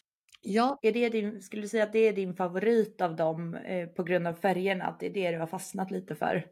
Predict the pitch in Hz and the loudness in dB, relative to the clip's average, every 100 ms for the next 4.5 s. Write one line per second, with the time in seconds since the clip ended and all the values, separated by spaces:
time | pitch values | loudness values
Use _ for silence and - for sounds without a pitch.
0 | _ _ - _ - 208 226 262 277 262 | _ _ -20 _ -8 0 4 4 2 -2
1 | 262 247 202 196 214 214 208 208 202 - | -2 0 0 0 0 0 0 2 0 2
2 | 202 185 185 165 160 175 185 185 - 202 | 4 4 4 4 4 2 2 0 -6 -2
3 | 202 - 185 180 190 190 180 180 170 165 | -2 2 2 4 4 4 4 0 0 2
4 | 151 156 151 175 | 0 -2 -4 -4